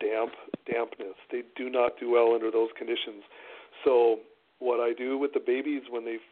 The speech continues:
first, when they first get here, uh, regardless, um, captive bred or, you know, or farm, farm bred or, uh, or wild caught, e-,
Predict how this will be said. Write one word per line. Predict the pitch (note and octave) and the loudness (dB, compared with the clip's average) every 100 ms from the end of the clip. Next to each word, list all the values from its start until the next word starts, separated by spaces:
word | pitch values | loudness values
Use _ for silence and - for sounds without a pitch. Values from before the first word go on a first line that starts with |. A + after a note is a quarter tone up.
| - - | -10 0
first, | B2+ B2 - _ | 0 0 -10 _
when | - A#2+ | -10 -8
they | A2+ A2 | -6 -2
first | B2+ B2 - | 0 -2 -2
get | B2 - | -4 -4
here, | B2 A2 G#2 - - - - _ _ - | -6 -6 -6 -10 -20 -20 -20 _ _ -8
uh, | A2+ G#2+ G2+ G2 _ | -4 -2 -4 -8 _
regardless, | - B2+ C3 B2+ B2+ B2+ A#2 - - | -2 2 4 4 4 0 0 -8 -6
um, | A2+ A2 G2+ F#2+ - _ _ - | -6 -6 -12 -16 -20 _ _ -4
captive | C3 B2 A#2 | -4 -4 -2
bred | A#2+ A#2 A2+ - _ _ | 2 2 2 -2 _ _
or, | - A#2 | -10 -8
you | |
know, | B2 | -6
or | A2+ - | -6 -4
farm, | A#2+ A#2 A2+ - | -2 -2 -4 -2
farm | B2+ A#2+ | 2 2
bred | A#2+ A#2 A#2 A2+ - | 4 4 6 2 0
or, | - A#2+ A2+ A2 G#2+ - - - _ - | 0 4 6 4 2 -10 -20 -20 _ -10
uh, | A2+ G#2+ G2+ G2 G2+ _ _ - | -6 -4 -4 -8 -12 _ _ -8
or | A2 | -6
wild | G#2 A#2 A#2+ | 2 4 4
caught, | - A#2 G2+ - | 4 0 0 -4
e-, | - | -6